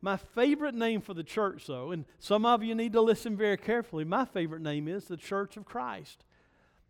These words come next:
And it's not my favorite name because of a, a denominational sense. I, I like that when I'm traveling and out of town and we're going somewhere and I'm looking for a place, I can find a Church of Christ and know that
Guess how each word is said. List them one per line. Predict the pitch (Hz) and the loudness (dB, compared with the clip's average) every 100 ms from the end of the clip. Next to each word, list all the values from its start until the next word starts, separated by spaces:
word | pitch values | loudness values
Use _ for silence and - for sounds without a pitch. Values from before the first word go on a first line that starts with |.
| - | -2
And | 208 | -2
it's | 196 | 2
not | 240 294 | 2 4
my | 247 | 0
favorite | - 233 208 208 | 0 0 0 0
name | 180 175 220 | 2 2 0
because | 208 208 185 165 | -2 2 2 2
of | 175 160 | -2 -4
a, | 160 - _ _ - | -6 -8 _ _ -6
a | |
denominational | 170 185 196 202 196 240 269 240 202 | 0 4 4 4 4 4 2 -4 -6
sense. | - 170 147 214 - | -4 -4 -4 -6 -6
I, | 180 180 | -2 0
I | 185 | 0
like | 180 170 180 254 254 233 - - _ _ _ _ _ _ - | 2 4 4 4 2 -2 -8 -20 _ _ _ _ _ _ -4
that | 175 165 | -2 0
when | 190 | 2
I'm | 185 180 | 2 0
traveling | - 214 254 214 160 202 247 | 4 8 8 6 -2 -2 -4
and | 156 143 123 214 - 208 - | -6 -8 -12 -16 -18 -20 -10
out | 165 180 | -4 -4
of | 170 | 0
town | 190 175 190 226 | 0 2 2 0
and | 156 139 _ _ _ _ _ _ 285 | -6 -10 _ _ _ _ _ _ -20
we're | 190 156 | -14 -12
going | 160 180 160 175 185 | -12 -12 -4 -2 -2
somewhere | - 175 165 175 226 | -2 -4 0 2 2
and | 214 151 | 0 -2
I'm | 151 | -4
looking | 165 190 180 160 | -2 -2 -4 -6
for | 170 | -6
a | 147 | -6
place, | - 165 190 226 - | -4 -2 -2 -4 -8
I | 160 156 | -8 -6
can | 170 160 | -8 -10
find | 135 175 165 165 180 | -6 -6 -4 -8 -10
a | 165 | -10
Church | 139 175 160 - | -8 -6 -8 -8
of | 175 | -8
Christ | 185 170 208 - - | -2 0 0 -4 -10
and | 165 | -6
know | 156 160 190 | -4 -2 -4
that | 180 | -6